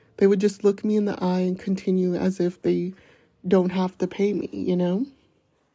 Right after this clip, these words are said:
Um, yeah, so that was kind of, for me, that was frustrating. I was like, "Why am I begging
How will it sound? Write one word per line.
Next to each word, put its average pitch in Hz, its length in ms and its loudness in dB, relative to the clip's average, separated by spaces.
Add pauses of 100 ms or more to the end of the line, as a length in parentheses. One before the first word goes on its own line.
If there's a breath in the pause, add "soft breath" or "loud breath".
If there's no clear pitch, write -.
(960 soft breath)
Um, 180 720 0 (760)
yeah, 247 240 4
so 190 480 0 (640 soft breath)
that 226 180 4
was 294 240 4
kind 247 300 4
of, 233 140 2
for 214 180 0
me, 202 240 0
that 196 180 -2
was 202 160 0
frustrating. 185 560 -4
I 190 60 0
was 208 160 -2
like, 226 160 -4
"Why 202 200 -4
am 269 140 2
I 285 140 2
begging 185 640 -4